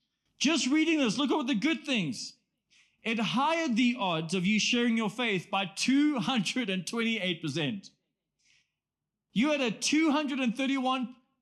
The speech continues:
higher possibility of, that you were discipling someone else if you read this four times a week.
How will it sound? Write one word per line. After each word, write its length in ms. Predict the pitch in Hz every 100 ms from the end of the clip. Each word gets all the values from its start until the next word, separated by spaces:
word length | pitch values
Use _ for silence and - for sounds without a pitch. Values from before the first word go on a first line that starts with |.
| _
higher 500 | - 269 311 320 311
possibility 640 | - 240 240 214 247 247
of, 180 | 233 214
that 180 | 196 170
you 100 | 226
were 80 | 233
discipling 640 | 208 - 233 226 220 220
someone 260 | 185 180 170
else 220 | 131 110
if 140 | -
you 100 | 160
read 180 | 160 170
this 120 | 151
four 180 | - 160
times 260 | 151 143 135
a 60 |
week. 300 | 127 127 123